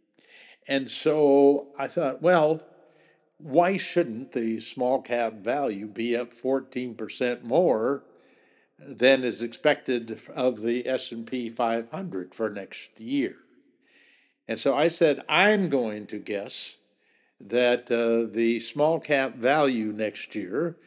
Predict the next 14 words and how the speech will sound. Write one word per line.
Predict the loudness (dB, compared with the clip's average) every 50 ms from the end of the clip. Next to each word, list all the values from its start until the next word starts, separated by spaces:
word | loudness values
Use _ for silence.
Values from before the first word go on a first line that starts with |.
| _ _ _ _ _ -2
is | -2 -2 0
going | 2 2 2 4 2 0 -2 -4
to, | -4 -4 -2 -2 -2
to | -2 -4 -2 -2 -2
be | -2 -2 -2 -2 -2 -2 -4 -4 -4
up, | -2 -2 -2 -2 -4 -8 _ _ _ _ _ _ _ _ _ _ _ _ _ -10
uh, | -10 -8 -6 -6 -8 -8 -8
about | -6 0 2 2 2 2 0 -2 -6
twenty-eight | -2 -2 -2 -2 -2 -2 -2 -2 -2 -2 -4 -8 -14
percent." | -16 -14 -10 -8 -8 -8 -8 -10 -20 -20 _ _ _ _ _ _ _ _ _ _ _ _ _ _ _ _ _ _ _ -4
Now, | -2 -2 -2 -4 _ _ _ _ _ _ _ _
that's | -2 0 0 0 0 0
my | 0 2 2
prediction. | 4 4 6 6 6 6 4 2 -6 -6 -6